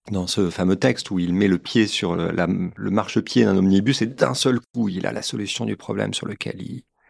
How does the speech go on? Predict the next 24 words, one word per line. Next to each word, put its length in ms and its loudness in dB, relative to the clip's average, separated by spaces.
il 100 -6
avait 140 -6
travaillé 380 -8
depuis 220 -12
des 120 0
mois. 260 -2
Et 80 2
il 160 4
dit, 280 6
ce 180 2
type 200 4
d'intuition, 720 4
euh, 160 -2
ne 320 6
survient 640 0
que 140 8
quand 300 2
on 80 2
a 100 2
précédemment 640 2
séché 500 0
sur 200 -10
un 100 -16
problème. 320 -16